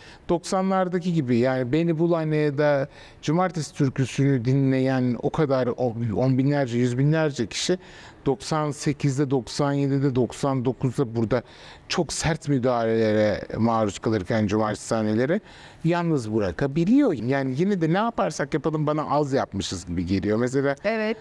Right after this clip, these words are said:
Speaker 2: doğru. Az yaptık. Ne yaparsak
Speaker 1: ne
Speaker 2: yapalım.
Speaker 1: yaparsak
Speaker 2: Haklısın.
Speaker 1: yapalım az. Yani mesela, e,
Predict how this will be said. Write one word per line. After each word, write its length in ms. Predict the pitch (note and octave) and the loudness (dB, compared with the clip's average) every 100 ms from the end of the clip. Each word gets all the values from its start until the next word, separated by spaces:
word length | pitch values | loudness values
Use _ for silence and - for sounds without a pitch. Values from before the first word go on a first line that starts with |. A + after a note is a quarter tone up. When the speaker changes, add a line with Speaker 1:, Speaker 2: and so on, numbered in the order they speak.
| - | -2
Speaker 2:
doğru. 360 | A3+ A3 G3+ A3 | 0 0 -2 0
Az 260 | B3 B3+ | 0 2
yaptık. 360 | G#3 F#3 - - | 0 -2 -4 0
Ne 80 | C4 | 2
yaparsak 560 | B3+ A3+ F3 F3 F#3 | 2 0 -4 -2 -2
Speaker 1:
ne 60 | E3 | 0
Speaker 2:
yapalım. 140 | G3 A3 G#3 | 2 0 0
Speaker 1:
yaparsak 280 | F#3+ F3 | 0 2
Speaker 2:
Haklısın. 220 | F3+ E3+ D#3+ | 0 2 0
Speaker 1:
yapalım 400 | D3 D#3 D3+ C#3+ | 2 0 0 0
az. 220 | C#3+ B2+ | 0 -2
Yani 300 | C#3 C#3+ D3 | 0 2 2
mesela, 460 | E3 E3+ F#3 F3 D#3+ B2+ | 2 2 0 -2 0 0
e, 180 | D3+ C3+ | 2 0